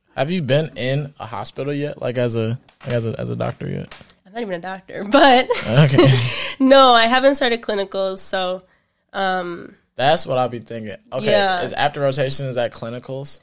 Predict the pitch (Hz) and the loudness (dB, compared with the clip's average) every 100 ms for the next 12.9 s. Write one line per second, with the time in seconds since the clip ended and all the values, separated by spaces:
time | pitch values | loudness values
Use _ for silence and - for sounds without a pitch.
0 | _ 240 220 226 247 233 233 226 202 202 | _ -4 -2 -2 -2 -4 -6 -6 -6 -6
1 | 202 196 185 - _ - 131 131 117 110 | -6 -8 -10 -18 _ -6 -4 -2 -2 -4
2 | 98 185 160 170 _ - 107 104 101 107 | -4 -6 -6 -10 _ -16 -14 -14 -14 -12
3 | 196 202 196 196 190 196 185 180 170 180 | -6 -2 -2 -2 -6 -6 -4 -6 -10 -6
4 | 202 202 202 202 196 196 202 196 196 196 | -2 -2 -2 -4 -4 -6 -8 -8 -10 -12
5 | 190 185 190 190 185 185 185 175 180 185 | -10 -10 -8 -8 -8 -10 -12 -10 -8 -8
6 | 202 - 185 180 185 185 190 185 180 180 | -10 -12 -12 -12 -16 -20 -14 -12 -10 -12
7 | 185 185 175 175 180 175 175 175 180 180 | -14 -12 -12 -12 -14 -16 -16 -18 -20 _
8 | _ _ _ 73 - - 127 156 226 254 | _ _ _ _ -14 -4 -2 -2 -2 -2
9 | 113 117 180 110 104 104 101 104 - - | 0 0 0 -4 -4 -6 -6 -4 -4 -6
10 | - 240 180 151 - - 151 110 107 156 | -10 -10 -8 -8 -6 -4 -4 -4 -4 -6
11 | - - 320 349 170 151 - 143 95 131 | -6 -6 -6 -2 0 0 -2 -4 -2 -2
12 | 135 123 117 104 107 98 82 - | -2 -4 -2 -2 -4 -6 -12 -20